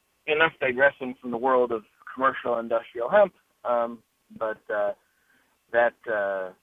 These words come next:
concludes answering a little bit of the Q and A there from questions that were posted, uh, on our pages. Um, to, uh,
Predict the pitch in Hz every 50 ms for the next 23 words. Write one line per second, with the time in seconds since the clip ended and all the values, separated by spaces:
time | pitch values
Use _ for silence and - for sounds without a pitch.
0 | _ _ _ _ _ _ _ _ _ _ - - - 113 107 - - 117 113 107
1 | 104 98 - - 107 107 110 107 - - 107 104 104 101 95 95 101 101 98 98
2 | 98 95 95 92 - - 117 110 104 98 98 98 98 98 92 95 92 92 95 92
3 | - - - 95 92 95 95 90 - - - - 104 95 95 - - - 98 98
4 | 95 - 98 76 73 87 95 - - 101 101 - - - - 95 90 - - -
5 | 82 82 78 - _ _ - 95 92 90 87 87 - - 98 98 90 85 87 87
6 | - _ - - - - - - - - - - _ _ _ - 127 131 135 135
7 | 131 127 131 - _ _ _ _ _ _ _ _ _ _ _ _ _ _ _ _
8 | _ _ _ - - - - _ - - - - 151 147 139 131 131 123 120 117
9 | 113 113 113 110 107 107